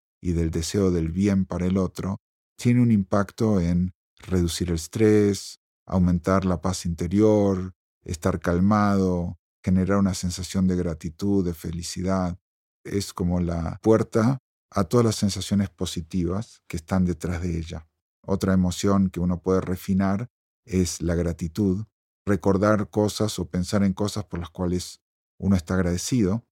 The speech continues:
y dejar que este recuerdo genere una sensación de calidez. Para poder estudiarla, de vuelta, el objetivo no es producir solamente las, las emociones, sino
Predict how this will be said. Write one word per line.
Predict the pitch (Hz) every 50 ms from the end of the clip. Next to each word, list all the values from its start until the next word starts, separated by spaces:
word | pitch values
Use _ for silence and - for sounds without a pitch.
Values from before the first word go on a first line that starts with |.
| _ _
y | - 117
dejar | 117 117 - - 156 160
que | - 147
este | 131 - 120 110
recuerdo | 98 104 98 - - - 113 107 95 92 90 90 90 92 85
genere | - - - 98 95 98 104 107 107 110 110 107 104
una | 101 104 98 98 92
sensación | - - 95 92 - - 90 - - 98 98 98
de | 92 92 92
calidez. | - 87 85 85 85 82 82 80 76 - - - - - _ _ _ _ _ _ _ _ _ _ _ _ _
Para | - 107 107 104 -
poder | 117 117 127 147 151
estudiarla, | 156 - - - 120 107 95 87 82 78 80 80 85 85 82 - _ _
de | 95 95
vuelta, | 95 101 98 90 - - - - -
el | - 95 98
objetivo | 92 87 - 95 - - 131 131 117
no | 110 110 107
es | 113 117 - - - _ _ _ _ _ _ _ _
producir | - 98 98 92 92 90 - - - 104 98 95 92 95 92 -
solamente | - - 98 92 90 90 98 98 95 - - 87
las, | 82 80 85 85 - - - - - _
las | - - 92 92 -
emociones, | - 90 95 - - 139 127 113 110 104 - - _ _ _ _ _ _
sino | - - 113 107 107 110 107 107 -